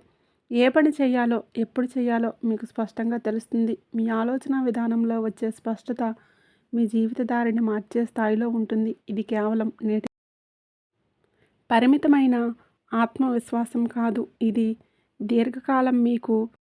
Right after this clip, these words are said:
బలమిచ్చే శక్తి. మీరు భయపడిన పరిస్థితుల్లో కూడా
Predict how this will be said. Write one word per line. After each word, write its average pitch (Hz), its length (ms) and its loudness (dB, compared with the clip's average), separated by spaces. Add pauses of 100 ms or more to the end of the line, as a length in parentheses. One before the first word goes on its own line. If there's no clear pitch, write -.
(560)
బలమిచ్చే 262 600 6 (220)
శక్తి. 247 460 2 (200)
మీరు 233 320 4 (380)
భయపడిన 233 500 2
పరిస్థితుల్లో 233 640 -2
కూడా 226 360 0